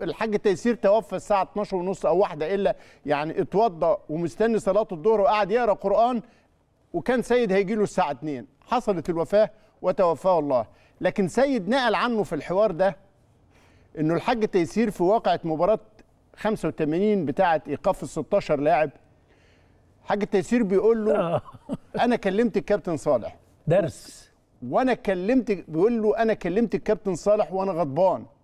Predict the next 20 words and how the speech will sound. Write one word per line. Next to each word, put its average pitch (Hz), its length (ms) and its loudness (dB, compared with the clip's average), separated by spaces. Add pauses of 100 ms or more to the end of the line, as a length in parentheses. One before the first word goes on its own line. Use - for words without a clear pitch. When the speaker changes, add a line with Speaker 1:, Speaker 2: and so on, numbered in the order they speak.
(260)
Speaker 1:
إزاي 156 340 0
ده 160 100 -4
يحصل 170 440 -2
ويتوقف 165 460 0
ستاشر 180 540 -2
Speaker 2:
خايف، 151 100 0
Speaker 1:
لاعب؟ 180 320 2 (120)
Speaker 2:
آه. 151 260 -10 (340)
Speaker 1:
وخايف 208 580 0
على 165 180 -4
الفرقة 190 460 -2
وهنلعب 180 460 0
الزمالك 180 640 -2
والزمالك 170 560 0 (120)
فول 185 240 0
تيم." 208 380 2 (760)
فقال 208 220 2
له: 226 80 4
"مين 240 160 4
معايا؟" 175 320 2